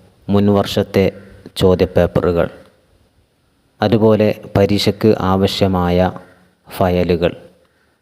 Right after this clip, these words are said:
ഇങ്ങനെ ഒട്ടനവധി വിദ്യാർത്ഥി വിദ്യാർത്ഥിനികൾക്ക്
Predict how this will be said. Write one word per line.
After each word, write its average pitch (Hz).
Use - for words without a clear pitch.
ഇങ്ങനെ 127
ഒട്ടനവധി 113
വിദ്യാർത്ഥി 117
വിദ്യാർത്ഥിനികൾക്ക് 101